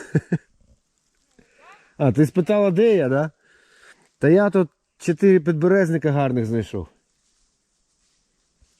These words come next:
Так що, друзі, сьогодні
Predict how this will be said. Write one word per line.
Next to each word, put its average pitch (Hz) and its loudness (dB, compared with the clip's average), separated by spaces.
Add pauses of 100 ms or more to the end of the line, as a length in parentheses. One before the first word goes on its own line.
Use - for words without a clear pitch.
(1700)
Так 147 -4
що, 156 -6
друзі, 143 2
сьогодні 139 2